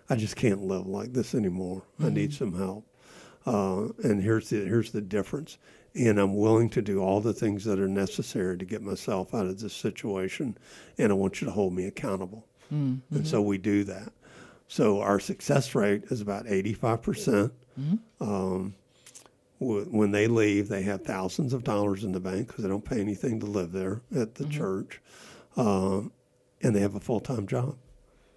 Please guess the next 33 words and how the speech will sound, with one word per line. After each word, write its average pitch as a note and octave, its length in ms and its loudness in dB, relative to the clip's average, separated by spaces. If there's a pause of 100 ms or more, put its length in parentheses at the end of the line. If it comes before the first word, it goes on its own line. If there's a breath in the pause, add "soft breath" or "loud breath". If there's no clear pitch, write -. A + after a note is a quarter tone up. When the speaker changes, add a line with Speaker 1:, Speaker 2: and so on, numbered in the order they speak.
(140)
Speaker 2:
Mm-hmm. C#3+ 760 -4
Speaker 1:
You A2 80 4
know, G2 320 0 (120)
and, G2+ 540 4
um, F#2+ 400 2 (280 soft breath)
so D#3 160 -2
they've G#2 180 0
gone G#2+ 280 0
from, G2+ 260 -6
"I G2 80 -4
have G2 180 -2
nothing, A2 500 0
I'm G2 120 -2
on G#2+ 160 2
the G#2 80 -6
street," G#2+ 560 0 (480 loud breath)
to, G2 480 0 (520 soft breath)
"I F#2+ 180 -4
have, G2 280 -2 (160)
you A2+ 100 -4
know, F#2 120 -4
a F#2 40 -8
full-time G#2+ 480 -4
job, F#2+ 380 -2
thousands G#2+ 420 -6
of F#2+ 120 -8
dollars, F#2 580 -2 (560 soft breath)
and, F#2+ 440 -2
um, F#2 420 -4 (160)
place G2+ 240 0
to C3 120 -6
live." G2+ 280 -4 (180)
Speaker 2:
Yeah. G3 280 4